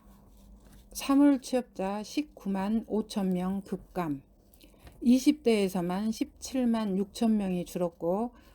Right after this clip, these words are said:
청년층의 사분의 일 이 실업 상태. 이것은 삼사십 대 정규직으로 번질 거라는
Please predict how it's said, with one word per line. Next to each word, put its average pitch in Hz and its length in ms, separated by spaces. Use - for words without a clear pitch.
청년층의 302 1000
사분의 214 560
일 180 100
이 208 120
실업 220 360
상태. 160 560
이것은 202 540
삼사십 262 680
대 185 160
정규직으로 185 920
번질 190 380
거라는 175 520